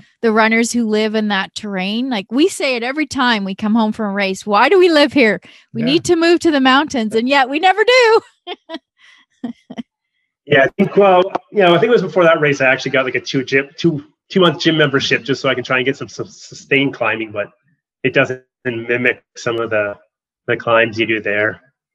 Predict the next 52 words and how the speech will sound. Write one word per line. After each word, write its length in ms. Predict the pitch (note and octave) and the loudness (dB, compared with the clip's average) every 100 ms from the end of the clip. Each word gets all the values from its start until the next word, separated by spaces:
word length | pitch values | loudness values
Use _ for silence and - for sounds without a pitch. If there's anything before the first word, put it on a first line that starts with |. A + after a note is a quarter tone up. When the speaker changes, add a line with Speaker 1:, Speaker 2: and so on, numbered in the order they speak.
| _ _ _ _ _ | _ _ _ _ _
Speaker 3:
But 60 | - | 2
that 80 | D#3+ | 4
was 80 | D3+ | 4
a 40 | |
beautiful 400 | C#3 C3+ C#3 B2+ | 4 4 2 2
race. 340 | A#2+ A#2 B2+ B2 | 2 4 4 2
I 40 | |
think 140 | A2+ D3 | -2 0
it 40 | |
was 100 | C#3+ | 0
the 60 | A#2+ | 0
first 300 | - B2 - | -2 -2 0
year 100 | B2+ | 0
they 80 | A#2 | 2
were 80 | |
putting 260 | A2 B2+ A2+ | 0 -2 -2
it 80 | A2 | 0
on. 260 | A#2 A#2+ | 2 0
We 40 | A2 | 0
were 80 | A2+ | -2
a 60 | |
little 180 | A#2 G#2+ | -4 -4
nervous 400 | G#2+ G#2+ A2 G#2 | -4 -6 -6 -10
about 320 | G#2+ G#2 G#2 _ _ | -8 -6 -6 _ _
how 100 | B2+ | 2
it 40 | A#2 | 2
would 140 | G#2 | 2
go 140 | A2+ G#2 | 0 4
off, 320 | G#2+ A2+ - | 4 4 2
but 180 | G#2+ - _ _ _ _ _ _ _ _ _ - | -2 -2 _ _ _ _ _ _ _ _ _ -2
it 80 | D3 | 2
went 240 | C#3 C3+ | 4 2
well. 220 | A#2+ B2 | 4 4
The 80 | B2 | 2
volunteers 600 | A2+ A#2+ A#2 A2 A#2+ A#2 | 2 0 0 -2 -2 -2
were 80 | A#2 | -4
great, 400 | A2 G#2+ G#2 B2 | -4 -2 -2 -4
and 240 | A2 F2+ E2+ _ _ _ _ _ _ - | -10 -20 -20 _ _ _ _ _ _ -4
the 80 | B2+ | -2
views 360 | A#2 B2 C3 | 2 2 2
from 140 | - A#2 | 0 -6
some 180 | A#2 A#2+ | -2 -2
of 60 | |
the 60 | A2+ | 0
mountains 360 | G#2 A2+ A#2 | 0 0 -4
were 120 | G2+ G2+ | -6 -4
unbelievable. 720 | G2+ G2 G2 G2+ G2+ G2+ F2 _ _ | -4 -8 -10 -8 -10 -12 -16 _ _
Speaker 1:
Yeah, 300 | F#3 F3+ F#3 | -8 -4 -4
I 100 | F#3 | -4
can 180 | F3 F#3 | -6 -6
imagine. 600 | D#3+ E3 E3+ F3 E3 D#3 _ _ _ _ _ | -6 -4 -4 -4 -6 -10 _ _ _ _ _
Wow. 460 | E3+ E3+ E3 D#3+ | -10 -6 -6 -8